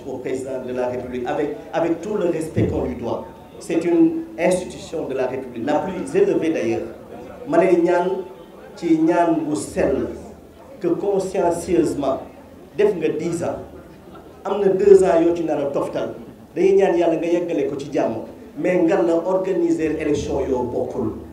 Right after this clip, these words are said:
ci sutura, ci njëkk ak teraanga. Te li ñu ci bëgg ñun, bis bu ko defee,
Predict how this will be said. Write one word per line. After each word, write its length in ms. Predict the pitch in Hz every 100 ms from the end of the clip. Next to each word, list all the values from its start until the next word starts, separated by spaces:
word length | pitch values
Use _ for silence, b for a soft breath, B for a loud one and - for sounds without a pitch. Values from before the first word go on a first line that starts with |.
| - - -
ci 140 | 220
sutura, 500 | 180 226 - 165 135 - - - -
ci 100 | 208
njëkk 400 | 180 180 185 180 160
ak 180 | 156
teraanga. 400 | 185 165 135 127 120 - - - - -
Te 60 | 190
li 140 | 202
ñu 160 | 240 240
ci 80 |
bëgg 280 | 226 185 170
ñun, 140 | 160 - - - - - - -
bis 160 | 185 -
bu 80 | 226
ko 80 | 233
defee, 420 | 190 147 123